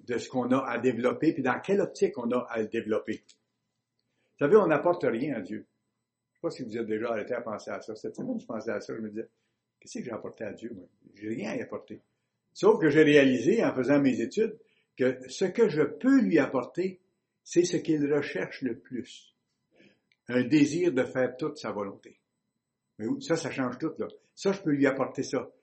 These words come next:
Un désir puis une volonté de faire sa volonté puis d'accomplir son œuvre,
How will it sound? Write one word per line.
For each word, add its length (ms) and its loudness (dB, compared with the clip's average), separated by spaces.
Un 140 0
désir 420 6
puis 100 2
une 120 2
volonté 500 2
de 80 -2
faire 300 -6
sa 160 -6
volonté 400 -2
puis 120 -12
d'accomplir 560 -8
son 280 -10
œuvre, 240 -8